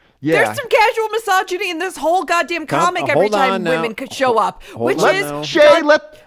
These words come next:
Speaker 1: let, okay, Shay, but then you gotta let the man talk.
Speaker 3: Hold on now, Shay. Hold on. She is home all day, and there's a locked room in the house she's renting.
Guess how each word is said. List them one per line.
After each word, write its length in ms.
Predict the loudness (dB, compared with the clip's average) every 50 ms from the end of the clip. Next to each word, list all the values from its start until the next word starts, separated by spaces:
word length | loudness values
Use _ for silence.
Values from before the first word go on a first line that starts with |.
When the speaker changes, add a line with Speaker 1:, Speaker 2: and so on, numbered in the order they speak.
| _ -2
Speaker 1:
let, 420 | 0 0 0 0 -4 -20 -20 _ -4 0
okay, 300 | 0 0 2 2 -2 0
Shay, 220 | 0 -2 -2 -2
but 140 | -2 -2 -2
then 100 | -2 0
you 60 | 2
gotta 140 | 2 2 2
let 120 | 0 -2
the 80 | -4 -4
man 220 | -4 -4 -6 -6
talk. 360 | -6 -8 -10 -10 -10 -16 -20 _ _ -14
Speaker 3:
Hold 240 | -6 -6 -6 -4 -4
on 240 | -4 -4 -6 -8 -10
now, 200 | -12 -16 -16 -18
Shay. 320 | -20 -20 -20 -20 -20 -20 -20 _
Hold 200 | -18 -16 -16 -16 -16
on. 240 | -18 -20 -20 -20 _ _ _ _ _ _ _ _
She 300 | -20 -16 -10 -6 -4 -4
is 160 | -4 -4 -4
home 280 | -2 -2 -2 -2 -4 -6 -8
all 260 | -6 -4 -2 -2 -2
day, 480 | -2 -4 -4 -4 -2 -4 -4 -6 -6 -8
and 120 | -10 -12 -12
there's 120 | -10 -10
a 80 | -10 -10
locked 420 | -10 -8 -8 -8 -8 -8 _ -8
room 220 | -6 -6 -6 -6
in 40 | -8 -10
the 40 |
house 240 | -10 -10 -12 -12 -12
she's 220 | -12 -14 -14 -12 -12
renting. 420 | -14 -14 -14 -16 -16 -16 -16 -20